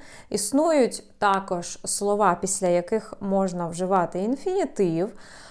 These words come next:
а, а після яких можна вживати як інфінітив, так і gerund. Але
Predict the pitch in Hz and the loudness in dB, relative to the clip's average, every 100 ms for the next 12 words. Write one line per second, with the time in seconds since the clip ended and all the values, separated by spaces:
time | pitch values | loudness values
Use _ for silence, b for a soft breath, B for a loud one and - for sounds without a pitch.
0 | B - 190 185 185 180 - - - - | B 0 2 4 4 0 -6 -18 -18 -18
1 | - - 208 196 196 - 277 - 381 370 | -18 0 2 4 2 0 2 2 4 6
2 | 277 220 - 208 269 226 196 220 233 196 | 6 4 2 0 0 0 2 2 2 -2
3 | 175 180 196 185 - 165 - 185 170 151 | 0 0 4 4 2 -4 0 2 2 0
4 | 170 165 - 190 196 196 370 440 B B | -6 -10 -4 -4 -2 2 2 2 B B
5 | B - 190 165 190 180 170 151 151 - | B 2 4 4 2 -2 -4 -2 -2 -4
6 | - - B B B B - 294 | -8 -16 B B B B 2 6